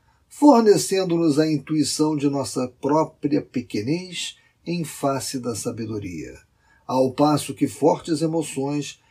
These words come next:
infundiam-nos singular respeito pelo desconhecido que ali depararíamos,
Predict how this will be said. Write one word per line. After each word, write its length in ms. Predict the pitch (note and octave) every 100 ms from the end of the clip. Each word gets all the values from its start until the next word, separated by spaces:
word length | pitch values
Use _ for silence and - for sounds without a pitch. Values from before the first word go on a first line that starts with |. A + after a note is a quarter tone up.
| _ -
infundiam-nos 1160 | D4 C#4 A#3 G#3 C#3 C#3+ E3+ D#3+ D#3 D3 - _ _ _
singular 640 | - - D4 C4 G3+ F3 D#3
respeito 680 | D3+ D3 - D3 C#3+ -
pelo 240 | - C#3 B2+
desconhecido 1080 | A#2 A2+ B2+ A#2 A2 - C3 C#3+ B2 C3 C#3 _ _
que 220 | _ B3 G3+
ali 400 | D#3 B2 C3+ C#3
depararíamos, 1160 | A#2+ - A#2+ A2+ G#2 G2 D#2+ C2+ C#2 - -